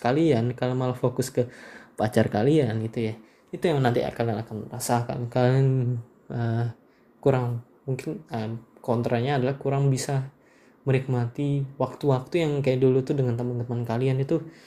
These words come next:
sudah berkurang gitu. Kecuali mereka kunjungin rumah lo itu ya nggak apa-apa.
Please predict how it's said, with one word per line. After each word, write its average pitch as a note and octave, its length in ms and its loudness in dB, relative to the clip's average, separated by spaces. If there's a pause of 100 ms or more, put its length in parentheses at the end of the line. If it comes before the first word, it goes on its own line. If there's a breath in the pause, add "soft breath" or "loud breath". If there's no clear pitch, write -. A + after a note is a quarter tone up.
(240 loud breath)
sudah B2 320 0
berkurang A#2 680 0 (140)
gitu. - 260 -12 (320)
Kecuali C3 320 6
mereka D3+ 460 2 (160)
kunjungin A#2+ 480 4
rumah A#2 320 2
lo A#2+ 160 6
itu C#3+ 320 0 (500 soft breath)
ya G#2 220 -6
nggak G#2 140 -8
apa-apa. C3+ 320 -2